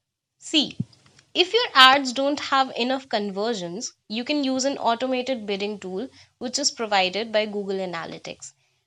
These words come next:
When you enable the smart goals, Google Analytics will assign scores to your websites or application visits, with the best being translated into smart goals. Isn't this amazing?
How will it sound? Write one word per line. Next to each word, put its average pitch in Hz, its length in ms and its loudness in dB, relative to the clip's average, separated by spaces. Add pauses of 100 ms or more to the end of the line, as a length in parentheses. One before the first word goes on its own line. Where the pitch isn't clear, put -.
(140)
When 233 200 2
you 285 140 0
enable 277 760 2
the 339 140 2
smart 190 420 -2
goals, 180 440 -4 (300)
Google 254 380 -2
Analytics 220 800 2
will 220 200 0
assign 214 460 -2
scores - 760 0 (200)
to 240 80 -4
your 247 140 2
websites 196 800 0
or 196 160 -4
application 180 720 -4
visits, 202 460 -4 (340)
with 208 240 -4
the 262 140 0 (260)
best 277 600 4 (360)
being 294 280 0
translated 208 680 -2
into 175 280 -8
smart - 420 -8
goals. - 380 -14 (1300)
Isn't 302 360 6
this 294 180 4
amazing? 196 640 -2